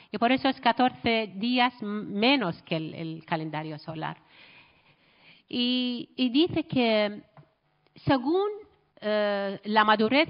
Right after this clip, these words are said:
física, porque hay niñas que a esas edades también son maduras y aptas para el matrimonio. ¿Qué quiere decir eso?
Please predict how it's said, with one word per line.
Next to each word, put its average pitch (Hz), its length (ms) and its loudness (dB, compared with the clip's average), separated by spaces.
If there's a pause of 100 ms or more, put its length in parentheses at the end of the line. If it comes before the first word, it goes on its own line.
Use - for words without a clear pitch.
física, 247 400 2
porque 180 240 2
hay 196 200 2
niñas 262 460 -2
que 277 120 -2
a 180 240 2
esas 214 260 -6
edades 220 380 -2 (140)
también 190 320 -2
son 202 160 2
maduras 165 540 -2 (280)
y 165 100 -4
aptas 160 300 -2
para 151 200 0
el 147 80 -2
matrimonio. 147 720 -4 (240)
¿Qué 427 100 0
quiere 480 200 -2
decir 175 220 -4
eso? 156 380 -6